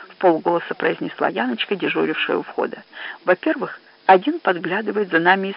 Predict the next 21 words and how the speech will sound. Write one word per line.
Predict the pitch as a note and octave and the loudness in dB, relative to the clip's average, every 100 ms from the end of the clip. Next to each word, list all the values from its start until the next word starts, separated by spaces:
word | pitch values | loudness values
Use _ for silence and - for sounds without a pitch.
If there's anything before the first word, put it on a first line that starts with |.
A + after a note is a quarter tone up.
| - | 0
сараюшки, | - - - - - - - - - - | 2 2 0 -2 -4 -16 -16 -14 -14 2
а | F3+ | 4
во-вторых, | E3 - F#3+ B3 - - _ | 4 0 -2 -2 -4 -18 _
я | D#3+ F3 | 2 4
узнала | E3+ - G3 - - | 4 0 -2 0 -2
того, | - - - | -2 -2 -4
что | - | -8
спускался". | - - - - - - - - _ _ - - - _ - | -14 -14 -6 -2 -4 -6 -20 -20 _ _ -20 -20 -20 _ -2
И | |
они | F#3 F3+ F#3 F3+ - | 2 2 2 0 -2
небрежно | F3 D#3+ - - - D3 | -2 -2 -2 -4 0 2
направились | C#3+ - - - - - | 2 2 0 -2 -8 -8
к | |
выходу | A3+ D4 A#3+ A3 | -4 -2 0 -2
из | - G#3+ | -4 -6
каменоломни, | - F3+ F3 D#3 D#3+ D#3+ E3+ - - - - - | -4 -2 2 4 4 0 -8 -12 -14 -14 -10 2
иногда | A#3+ B3 B3+ D#4+ D#4+ - - | 8 8 8 8 8 4 -4
пускаясь | - A3+ - - - - | 2 2 4 0 0 -2
бегом | D#3 D3+ A3 A#3+ | -2 2 2 2
в | A3 | -4
припрыжку, | - F#3 E3 - C4 - - G3 | -2 0 0 -4 0 0 0 -6